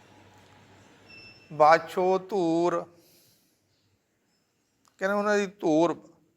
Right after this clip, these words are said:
ਲੱਭ, ਉਹਨਾਂ ਦੀ ਤੈਨੂੰ ਮਿਲ ਜਾਵੇ ਜੀ।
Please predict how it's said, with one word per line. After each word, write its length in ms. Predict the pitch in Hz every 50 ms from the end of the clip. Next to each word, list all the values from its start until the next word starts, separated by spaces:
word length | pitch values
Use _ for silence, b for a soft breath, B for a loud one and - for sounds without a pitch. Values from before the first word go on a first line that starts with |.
| _ _ _ _ _ _ _ _ _ _ _ _ _ _ _ _ _ _ _ _ _ _ _ _ _ _ _ _ _ _ _ _ _ 160
ਲੱਭ, 360 | 147 143 151 165 175 175 185
ਉਹਨਾਂ 220 | 196 190 180 170
ਦੀ 60 | 160
ਤੈਨੂੰ 300 | 151 - 156 143 143 147
ਮਿਲ 260 | 143 135 131 131 131 135
ਜਾਵੇ 280 | 139 135 135 135 131
ਜੀ। 120 | 135 135